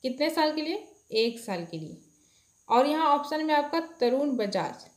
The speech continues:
तो तरुण बजाज के बारे में मैंने आपको कल बताया था, ये आर्थिक मामलों के सचिव हैं और अभी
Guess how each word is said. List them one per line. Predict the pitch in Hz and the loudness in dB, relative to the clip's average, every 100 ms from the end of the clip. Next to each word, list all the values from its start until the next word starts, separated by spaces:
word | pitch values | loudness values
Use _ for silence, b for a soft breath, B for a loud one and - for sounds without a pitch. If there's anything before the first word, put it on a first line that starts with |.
| _ _ - | _ _ -8
तो | |
तरुण | 240 247 254 302 294 | -4 0 0 0 0
बजाज | 233 214 240 247 | -2 0 -4 -2
के | 269 | -2
बारे | 262 262 | 0 0
में | 262 | 0
मैंने | 269 269 | 0 0
आपको | 262 220 | -2 -6
कल | 214 214 | -4 -4
बताया | 214 214 233 | -4 -2 -4
था, | 247 320 B B B B - | -4 -8 B B B B 0
ये | 240 | 2
आर्थिक | 247 247 240 311 302 | 4 4 2 -4 -2
मामलों | 277 269 277 | 0 0 -2
के | 269 302 | -4 -6
सचिव | 285 240 247 262 262 | -4 -6 -4 -4 -4
हैं | 320 - | -6 -8
और | - 220 | -4 0
अभी | 214 240 330 | 2 0 -2